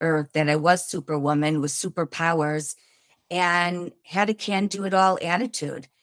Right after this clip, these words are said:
And you know what? I didn't think it was okay to be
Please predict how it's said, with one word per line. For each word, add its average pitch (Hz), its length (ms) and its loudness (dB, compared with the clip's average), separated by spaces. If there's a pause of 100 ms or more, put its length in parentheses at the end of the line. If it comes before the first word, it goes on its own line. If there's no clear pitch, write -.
(260)
And 175 640 0 (1300)
you 185 160 0
know 185 140 2
what? 233 260 4 (380)
I 190 100 4
didn't 226 200 -2
think 240 220 -4
it 269 80 -2
was 226 140 -2
okay 156 600 -2 (1300)
to - 120 0
be 156 520 -2